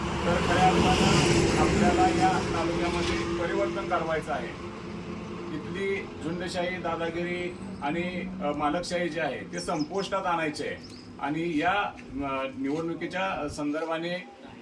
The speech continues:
आपल्याला सर्वसामान्य कुटुंबातून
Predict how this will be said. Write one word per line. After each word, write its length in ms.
आपल्याला 800
सर्वसामान्य 800
कुटुंबातून 720